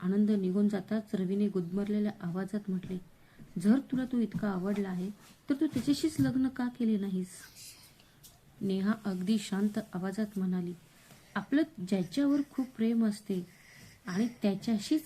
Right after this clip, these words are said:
आपण लग्न करावे हे तर आवश्यक नाही." हे ऐकताच रवीला राग आला आणि तो बाहेर गेला. आनंद आता जवळजवळ दर दुसऱ्या किंवा तिसऱ्या दिवशी नेहाच्या घरी येऊ लागला.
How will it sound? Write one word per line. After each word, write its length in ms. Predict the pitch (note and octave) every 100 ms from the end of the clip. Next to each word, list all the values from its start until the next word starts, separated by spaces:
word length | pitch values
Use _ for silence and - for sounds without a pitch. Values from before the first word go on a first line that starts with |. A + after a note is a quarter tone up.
| -
आपण 320 | G#3+ G#3 A#3+
लग्न 380 | G#3+ G#3+ G#3+ G3
करावे 460 | G3 G3 F#3 F3+ F3+ - - - - A3
हे 60 | A3
तर 80 | D4 D4+
आवश्यक 480 | A3 G#3+ C4 C#4+ C#4
नाही." 260 | C4 G#3+ G#3+ - - - - - - -
हे 100 | -
ऐकताच 420 | F#3 F3+ A3 A3+ G3+
रवीला 400 | F#3 G3+ G#3 F#3+
राग 320 | F3 G3 A3
आला 280 | G#3+ F#3+ F3+ - - - -
आणि 180 | G3 A3 A#3
तो 100 | A3+
बाहेर 340 | F#3+ F3 A#3
गेला. 300 | A3 F#3+ F#3 - _ _ -
आनंद 340 | G3 G#3 G#3+
आता 260 | G3+ G3+ G#3+
जवळजवळ 720 | F3 F#3+ G3 G3+ F#3+ G#3 B3 A#3+ - - - -
दर 260 | F3+ A3+ C#4+
दुसऱ्या 460 | B3 A#3+ - A#3
किंवा 260 | A3 A3+ G#3+
तिसऱ्या 380 | G#3 G#3 G#3 G3+
दिवशी 340 | G3+ G3 G3+
नेहाच्या 500 | F#3 F#3+ G#3 G3+ G3
घरी 320 | F3 E3+ A3
येऊ 200 | A3 G3+
लागला. 400 | F#3+ F#3 F#3 F#3